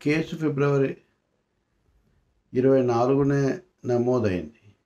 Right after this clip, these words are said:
కానీ చర్య ఇప్పుడు మొదలైంది. అంటే, ఫలితాలు వచ్చే వరకు ఆగారు. రెండవది, ఈ ఫలితాల్లో తెలుగుదేశం ఘోరంగా దెబ్బతింది. దాని ఓటింగ్ పది శాతం తగ్గిపోయింది.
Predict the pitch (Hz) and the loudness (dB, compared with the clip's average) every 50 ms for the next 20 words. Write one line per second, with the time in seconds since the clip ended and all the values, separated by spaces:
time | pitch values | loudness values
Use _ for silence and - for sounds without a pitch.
0 | _ _ _ - 143 147 160 180 175 - - - - 147 143 165 185 180 175 - | _ _ _ -14 -10 -6 -6 -6 -6 -8 -10 0 0 0 0 2 0 -2 -2 -4
1 | - 139 117 113 107 - 107 110 110 - - - _ _ _ _ _ _ _ _ | -6 -10 -12 -12 -12 -12 -14 -14 -16 -18 -20 -20 _ _ _ _ _ _ _ _
2 | _ _ _ _ _ _ _ _ _ _ _ _ _ - 117 110 90 71 - - | _ _ _ _ _ _ _ _ _ _ _ _ _ -6 -6 -6 -6 -6 -4 -4
3 | 123 120 123 123 139 131 131 127 117 - - 110 113 113 113 - 151 143 123 104 | -2 -2 -2 -2 -2 -2 -2 -2 -4 -4 -6 -6 -6 -6 -6 -8 -8 -6 -6 -4
4 | 101 95 92 90 85 - _ _ _ _ _ _ _ _ _ _ _ _ _ _ | -6 -6 -10 -12 -14 -16 _ _ _ _ _ _ _ _ _ _ _ _ _ _
5 | _ _ _ _ _ _ _ _ _ _ _ _ _ _ 147 - 208 214 220 214 | _ _ _ _ _ _ _ _ _ _ _ _ _ _ -6 -2 0 0 2 0
6 | - - - - _ _ _ _ _ _ _ _ _ _ _ _ 175 170 170 - | 0 -2 -4 -10 _ _ _ _ _ _ _ _ _ _ _ _ -6 -6 -6 -2
7 | - 180 180 170 175 175 - - - 202 202 - - - - - - _ _ _ | -2 0 0 0 -2 -2 -2 -2 -2 0 0 0 0 -2 -4 -6 -12 _ _ _
8 | _ _ _ _ _ _ _ _ _ _ _ _ _ _ _ _ - 139 143 175 | _ _ _ _ _ _ _ _ _ _ _ _ _ _ _ _ 0 2 2 2
9 | 202 208 214 208 190 180 - 185 190 180 110 101 117 135 135 139 - - 107 98 | 2 2 2 2 0 0 0 0 0 0 -2 -2 -2 -2 -2 -4 -4 -6 -8 -8
10 | 98 92 - - 87 - - _ _ _ _ - 120 123 123 127 120 117 113 120 | -10 -10 -10 -14 -18 -20 -20 _ _ _ _ -14 -10 -6 -6 -4 -4 -2 -4 -4
11 | - - 151 151 143 151 135 123 127 123 - 131 127 - 127 127 123 131 127 123 | -4 -4 -4 -4 -2 -2 -2 -2 -2 -2 -4 -6 -6 -6 -10 -10 -8 -8 -8 -8
12 | 123 123 135 139 139 135 - | -12 -10 -8 -8 -8 -10 -14